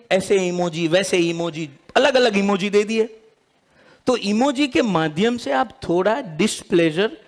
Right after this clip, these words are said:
कर सकते हो, लेकिन कोई करता नहीं है displeasure। सबको like, तो मेरे पास एक आता है, तो मुझे तो ठेंगा तो दिखाना पड़ेगा,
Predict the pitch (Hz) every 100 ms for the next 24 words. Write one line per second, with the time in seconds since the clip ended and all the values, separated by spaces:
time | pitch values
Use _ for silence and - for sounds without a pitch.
0 | _ - 151 - 165 - 196 214 370 -
1 | - 196 240 254 240 269 269 175 135 143
2 | 165 226 247 233 - 254 233 226 - _
3 | _ _ _ _ _ _ _ _ _ _
4 | _ _ _ - 175 190 - 214 151 196
5 | - 196 214 175 202 220 208 220 - 151
6 | 156 214 214 202 190 214 220 - _ _
7 | _ _ _ _ _ - 175 208 226 233
8 | 214 196 254 285 285 269